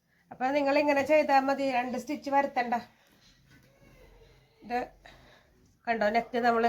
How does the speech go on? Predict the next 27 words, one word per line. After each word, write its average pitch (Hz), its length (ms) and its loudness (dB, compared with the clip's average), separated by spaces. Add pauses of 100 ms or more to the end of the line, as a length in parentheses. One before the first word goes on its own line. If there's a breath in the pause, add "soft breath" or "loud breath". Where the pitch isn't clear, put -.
കറക്റ്റിന് 233 440 2
ഇടുക. 214 180 -4 (1400)
ഇട്ടതിന് 220 440 -2
ശേഷം 233 340 0 (1800)
ഇത് 240 160 0 (220)
ഇതുപോലെ 226 440 2
ഒന്ന് 226 240 2 (460)
പിടിച്ച, 214 300 -8 (200)
പിടിക്കുക. 220 420 -6 (280)
കണ്ടോ, 180 220 -4 (1400)
എന്നിട്ട് 214 240 -6
നമുക്ക് 226 320 -2
ഇതിലേക്ക് 214 400 -6
വെച്ചൊന്ന് 214 380 -4
അടിച്ചു 214 280 -8
തുടങ്ങിയാൽ 180 400 0
മതി. 160 220 -2
കണ്ടോ, 156 200 -4 (200)
ഇതിലൂടെ 196 440 -4 (540 soft breath)
ആദ്യം 202 340 0
വേണമെങ്കിൽ 233 360 0
അടിക്കുക, 269 320 -6
അല്ലെങ്കിൽ 240 280 2
രണ്ടാമത് 233 400 2
വേണമെങ്കിലും 240 340 0
അടിക്കുക. 214 260 -4
എങ്ങനെ 208 180 0